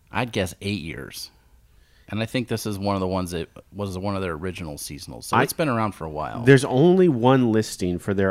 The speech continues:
Speaker 2: Oktoberfest on here. That's it. So, like, there isn't, like, seventeen, eighteen, nineteen,
Speaker 1: Right,
Speaker 2: like
Speaker 1: yeah.
Speaker 2: some of them
Speaker 1: Mm-hmm.
Speaker 2: have.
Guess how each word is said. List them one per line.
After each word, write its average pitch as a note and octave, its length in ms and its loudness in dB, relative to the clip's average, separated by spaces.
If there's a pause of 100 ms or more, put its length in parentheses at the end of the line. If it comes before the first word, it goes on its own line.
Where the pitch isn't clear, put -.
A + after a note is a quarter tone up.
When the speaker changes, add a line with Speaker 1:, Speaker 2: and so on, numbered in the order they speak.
Speaker 2:
Oktoberfest F#2 720 -6
on E2+ 180 -4
here. - 340 -10 (420)
That's G2+ 200 -2
it. F2 140 -2
So, G#2 120 0
like, G2+ 160 2
there G#2 140 4
isn't, G#2 200 2
like, F#2+ 240 0
seventeen, G2+ 440 -4
eighteen, F#2 320 -8
nineteen, E2+ 180 -8
Speaker 1:
Right, G2 300 2
Speaker 2:
like F#2 160 -4
Speaker 1:
yeah. G#2+ 80 0
Speaker 2:
some F2+ 140 0
of F2+ 60 -2
them F#2 100 -4
Speaker 1:
Mm-hmm. F#2 100 -4
Speaker 2:
have. F#2 280 -6